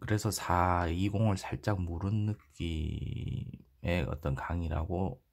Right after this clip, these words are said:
많이들 말씀을 하시는 거죠. 그에, 그에 비하면 조금은 더 딱딱한 느낌의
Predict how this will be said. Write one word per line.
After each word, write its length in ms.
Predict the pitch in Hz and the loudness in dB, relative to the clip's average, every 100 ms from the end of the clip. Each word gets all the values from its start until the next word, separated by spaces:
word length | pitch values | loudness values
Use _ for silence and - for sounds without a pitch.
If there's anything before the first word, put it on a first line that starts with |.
| _ - | _ -6
많이들 680 | 76 76 82 85 85 - - | -4 -2 -2 -2 -2 -4 -4
말씀을 460 | 80 80 90 80 | -6 -2 -2 0
하시는 320 | 101 - 104 | -2 -2 -2
거죠. 260 | - - - _ _ _ _ _ _ _ _ _ - - - | -4 -8 -16 _ _ _ _ _ _ _ _ _ -20 -20 -4
그에, 280 | 90 98 | 2 2
그에 280 | - 104 107 | 2 4 4
비하면 540 | 87 78 78 113 95 - - - _ - | 4 2 4 2 2 -4 -16 -20 _ -20
조금은 540 | - - 95 87 76 | -18 -2 2 2 0
더 260 | 80 82 85 | -2 -2 -4
딱딱한 580 | - - 90 90 104 90 | -10 -6 -4 -2 -2 -2
느낌의 640 | 80 - - 85 123 139 | -4 -6 -6 0 2 2